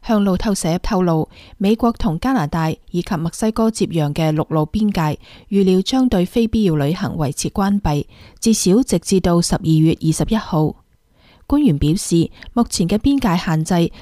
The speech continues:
將喺十一月二十一號到期。預料三國會同意延長三十日。呢項控制病毒擴散嘅限制措施喺三月間首度實施，之後逐月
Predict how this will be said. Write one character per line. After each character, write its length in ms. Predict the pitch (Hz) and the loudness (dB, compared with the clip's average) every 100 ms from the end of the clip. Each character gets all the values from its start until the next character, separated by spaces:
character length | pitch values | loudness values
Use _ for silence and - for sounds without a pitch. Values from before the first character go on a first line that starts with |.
| - | -8
將 180 | - 247 | -2 0
喺 160 | 202 | 0
十 140 | 185 - | -2 0
一 120 | 226 | 0
月 180 | 208 175 - | 2 2 2
二 60 | 165 | 0
十 180 | 156 | 0
一 60 | 196 | 0
號 180 | 196 160 | 0 0
到 180 | 165 160 | 0 0
期。 300 | - - - _ _ _ _ _ _ - - - | 0 -2 -4 _ _ _ _ _ _ -20 -20 -6
預 140 | 202 190 | 0 4
料 160 | 180 | 4
三 300 | 180 247 233 | 2 2 2
國 260 | 220 185 165 - - | 2 2 0 -4 -2
會 140 | 208 | 2
同 260 | - 151 151 | 2 2 2
意 180 | 180 175 | 2 2
延 220 | 156 143 | 0 -2
長 300 | - 160 156 | 0 -2 -2
三 260 | - 220 | 0 0
十 100 | 220 | 0
日。 220 | 160 156 - _ _ _ _ _ _ _ _ - - | 0 0 -4 _ _ _ _ _ _ _ _ -10 -2
呢 100 | 220 | 0
項 200 | 202 170 | 2 0
控 200 | 202 190 | 0 0
制 180 | 180 175 | 0 2
病 200 | 175 165 | 2 0
毒 120 | 170 | -2
擴 320 | - 214 180 | -2 0 0
散 200 | 180 175 | 0 0
嘅 100 | 175 | -2
限 200 | 170 160 | -2 -2
制 140 | 165 160 | -2 0
措 200 | 196 170 | 0 0
施 260 | - 208 - - - | 0 -2 -2 -16 -12
喺 200 | - 165 | -2 -2
三 280 | 190 247 247 | 0 0 2
月 80 | 185 | 2
間 260 | - 185 190 | 0 -2 -2
首 240 | - 143 | -2 -2
度 140 | 160 143 | 0 0
實 160 | 139 | -2
施， 340 | - 190 190 208 _ _ - - | -2 0 0 -2 _ _ -20 -20
之 180 | - 214 | -4 -2
後 340 | 196 180 165 - | 0 2 0 0
逐 160 | - - | -4 -2
月 180 | 170 | 0